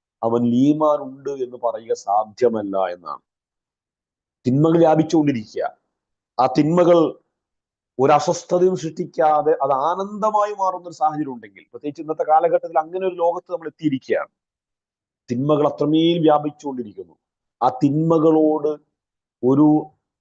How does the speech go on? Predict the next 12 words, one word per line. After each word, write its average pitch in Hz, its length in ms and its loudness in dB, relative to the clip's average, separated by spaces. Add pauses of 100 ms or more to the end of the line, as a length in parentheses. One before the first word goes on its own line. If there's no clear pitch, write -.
(600)
ഒരു 139 160 2
അർത്ഥത്തിലുള്ള 151 600 0
അസ്വസ്ഥത 156 420 -8
പോലും 165 460 -2
അനുഭവപ്പെടാത്ത 147 680 -4
രീതിയിൽ 127 640 -12 (420)
അതിന്റെ 120 340 0
വക്താക്കളായി 143 840 2
നാം 131 300 -4 (260)
നിലകൊള്ളുന്നില്ലെങ്കിൽ 147 840 -4
പോലും 117 300 -10
മാനസികമായി 131 840 -6